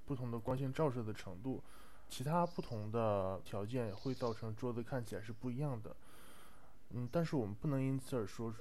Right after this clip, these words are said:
呃，说一张，说一张桌子的本质发生了变化。那么同样的事情呢，不仅体现在视觉上，也体现在触觉上。这个 texture 的意思就是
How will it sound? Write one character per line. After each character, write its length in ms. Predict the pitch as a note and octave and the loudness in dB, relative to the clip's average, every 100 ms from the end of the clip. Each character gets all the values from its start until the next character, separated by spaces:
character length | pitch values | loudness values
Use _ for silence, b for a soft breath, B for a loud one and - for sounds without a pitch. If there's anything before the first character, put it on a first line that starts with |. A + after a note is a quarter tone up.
| - - | -8 -8
呃， 300 | - A2+ G#2+ | -4 0 0
说 200 | G#2 B2 | 0 -2
一 120 | A#2+ A2 | -2 0
张， 280 | A#2 A2+ G#2+ | 0 0 -2
说 220 | - C3 | -4 -2
一 60 | B2 | 0
张 180 | A#2 A2+ | 0 0
桌 160 | A#2+ | -2
子 120 | A2+ A#2 | -2 -2
的 60 | |
本 160 | A2 G2 | -2 -2
质 120 | A#2 | -2
发 160 | B2+ A2+ | -4 -2
生 140 | A2+ | -2
了 80 | A#2 | -4
变 220 | A2+ C3+ | -2 -2
化。 260 | A2 G2 - - | -2 -4 -4 -2
那 100 | D#3 | 0
么 100 | D#3+ | 2
同 220 | - A#2+ | 0 0
样 100 | C#3+ | 2
的 80 | C3+ | 0
事 160 | - | -2
情 160 | B2+ A#2+ | -2 -2
呢， 40 | A2+ | -2
不 160 | C3 | 0
仅 160 | C3 C3+ | 2 2
体 140 | - | 0
现 260 | G#2 B2 A#2 | -4 -4 0
在 240 | A2+ A2 A2 B | 2 0 -2 B
视 180 | - G3+ | -4 -2
觉 220 | C3+ F2+ | 0 -2
上， 280 | G2+ F#2+ G#2+ | -2 -4 -4
也 80 | A2 | -4
体 200 | - G#2 | -4 -6
现 120 | G#2+ | -4
在 140 | A2 | -2
触 240 | A2 - C#3 | -2 0 0
觉 180 | G#2+ F#2 | 0 -6
上。 240 | G#2+ F2+ B B B B B | -6 -6 B B B B B
这 80 | - | 0
个 100 | B2+ | 2
texture 540 | - D#3 E3+ - A#2 F#2 | 2 0 -2 -4 -2 0
的 100 | G2 | 0
意 140 | G#2+ | -2
思 180 | G#2+ A2 | -4 -6
就 220 | G#2+ A2 | -4 -4
是 340 | G#2+ A2 F#2+ | -4 -4 -4